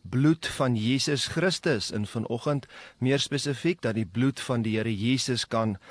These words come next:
verlos. Voor ons saam lees, kom ek doen net eers vir ons 'n kort gebed saam.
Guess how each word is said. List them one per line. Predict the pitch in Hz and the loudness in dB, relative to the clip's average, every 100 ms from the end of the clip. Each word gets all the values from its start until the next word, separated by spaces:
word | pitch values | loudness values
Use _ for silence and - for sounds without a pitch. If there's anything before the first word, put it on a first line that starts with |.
| - - - | -20 -20 -14
verlos. | - 127 107 104 110 98 - - - - | -4 -2 0 0 0 -2 -4 -6 -8 -8
Voor | - 240 | -2 0
ons | 233 - | 0 0
saam | 220 220 170 | 2 2 4
lees, | 113 117 147 - - - - | 2 2 0 -6 -14 -20 -6
kom | 131 131 | 0 0
ek | 101 | 2
doen | 123 | 0
net | 127 | 0
eers | 120 117 | 0 0
vir | - | 0
ons | 117 110 | 0 -2
'n | 117 | -4
kort | - 107 107 | -4 -4 -4
gebed | - 95 101 - | -6 -4 -4 -6
saam. | - 98 92 | -6 -4 -6